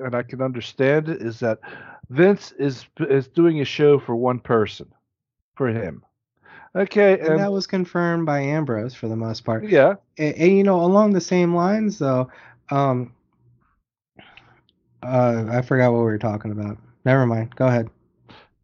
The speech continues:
Speaker 1: But, you know, the thing is, he's, uh, you know, he make, he's doing the show for one person, and that's Vince. And that's how you're gonna lose people.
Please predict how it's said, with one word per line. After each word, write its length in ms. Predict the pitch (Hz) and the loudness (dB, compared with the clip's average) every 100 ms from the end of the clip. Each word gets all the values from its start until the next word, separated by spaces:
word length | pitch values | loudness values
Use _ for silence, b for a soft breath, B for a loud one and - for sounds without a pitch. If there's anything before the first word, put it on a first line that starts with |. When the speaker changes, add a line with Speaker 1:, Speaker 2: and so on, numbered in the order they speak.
| - | -2
Speaker 1:
But, 240 | 151 185 B | 0 -2 B
you 100 | 180 | -4
know, 160 | 165 156 | 0 0
the 80 | 160 | 0
thing 260 | 190 170 | -2 -2
is, 280 | 208 214 180 | 0 0 0
he's, 260 | 190 185 165 | -6 -10 -2
uh, 280 | 160 151 170 | 0 0 0
you 120 | 175 | -2
know, 220 | 151 151 - | -2 -2 -6
he 220 | 160 160 - _ _ _ _ _ _ _ _ | -8 -8 -10 _ _ _ _ _ _ _ _
make, 300 | - 175 190 | -4 0 0
he's 240 | 170 170 - | -2 -4 -2
doing 280 | 202 220 | -2 0
the 60 | 196 | -2
show 320 | - 170 170 | -2 2 2
for 160 | - 131 | 0 -2
one 300 | 120 147 185 | 2 2 2
person, 580 | - 123 117 - 117 117 _ - | 0 0 -2 -6 -8 -8 _ -8
and 100 | 110 | -4
that's 240 | 113 - | -4 -6
Vince. 460 | 127 120 78 - - B B | -4 -2 -2 -10 -20 B B
And 140 | 151 156 | -4 2
that's 240 | 247 247 | 2 2
how 100 | 208 | 2
you're 120 | 196 | 4
gonna 240 | 180 180 147 | 2 0 -2
lose 240 | 127 135 | -4 -6
people. 480 | - 226 226 98 76 | -6 -4 -4 -6 -8